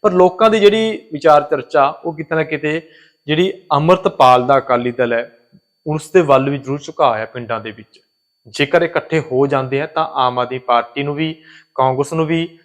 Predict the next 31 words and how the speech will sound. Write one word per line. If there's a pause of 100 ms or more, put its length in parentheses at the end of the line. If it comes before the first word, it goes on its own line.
ਸੁਖਬੀਰ
ਬਾਦਲ
ਨੂੰ
ਵੀ (400)
ਵੱਡੀ
ਚੁਣੌਤੀ (340)
ਦੋ
ਹਜ਼ਾਰ
ਸਤਾਈ
ਦੇ
ਵਿੱਚ
ਦੇ
ਸਕਦੇ
ਨੇ। (160)
ਜੇਕਰ (380)
ਬਾਨਵੇਂ
ਵਿਧਾਇਕ (180)
ਆਮ
ਆਦਮੀ
ਪਾਰਟੀ
ਨੂੰ, (140)
ਯਾਨੀ
ਕਿ
ਦਿੱਲੀ
ਵਾਲੀ
ਪਾਰਟੀ
ਨੂੰ
ਪੰਜਾਬੀ
ਦੇ
ਸਕਦੇ
ਨੇ,